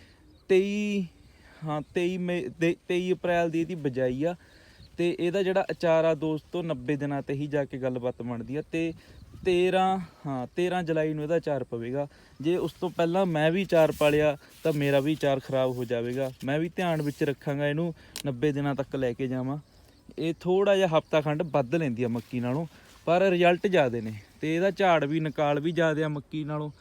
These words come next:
ਮੱਕੀ ਦਾ ਝਾੜ ਘੱਟ ਹੁੰਦਾ, ਢਾਈ ਸੌ ਕੁਇੰਟਲ ਤੱਕ ਜਾਂਦੀ ਆ, ਇਹ ਤਿੰਨ ਸੌ ਕੁਇੰਟਲ ਤੱਕ ਵੀ ਕਿੱਲੇ ਦੀ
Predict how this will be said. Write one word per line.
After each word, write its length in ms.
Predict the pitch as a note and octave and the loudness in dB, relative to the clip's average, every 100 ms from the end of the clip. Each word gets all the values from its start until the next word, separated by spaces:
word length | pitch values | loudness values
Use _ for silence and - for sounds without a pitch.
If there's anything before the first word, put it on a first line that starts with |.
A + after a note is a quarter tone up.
| - - _ C3+ | -20 -20 _ -10
ਮੱਕੀ 280 | C3+ D3+ | -10 -4
ਦਾ 120 | D#3 D#3 | -4 -2
ਝਾੜ 340 | E3+ D#3+ D3 C#3 | -2 -2 -2 -6
ਘੱਟ 200 | E3 - | -10 -6
ਹੁੰਦਾ, 240 | C#3 C#3+ C#3+ | -6 -4 -4
ਢਾਈ 240 | E3+ D3 | -4 -4
ਸੌ 180 | C3+ C#3 | -4 -6
ਕੁਇੰਟਲ 360 | D3 C#3 C#3 | -4 -4 -4
ਤੱਕ 220 | C3 C#3 C#3+ | -6 -8 -8
ਜਾਂਦੀ 360 | C#3+ C#3 C3+ | -6 -6 -4
ਆ, 80 | D3 | -4
ਇਹ 100 | E3+ - | -4 -4
ਤਿੰਨ 160 | D#3+ | -4
ਸੌ 180 | D3+ D#3+ | -2 -4
ਕੁਇੰਟਲ 340 | C#3 D#3 C#3+ C3 | -2 -4 -4 -6
ਤੱਕ 220 | C#3 C#3 | -6 -6
ਵੀ 100 | C#3 | -8
ਕਿੱਲੇ 320 | - C#3 C3 | -6 -4 -4
ਦੀ 160 | C3+ | -4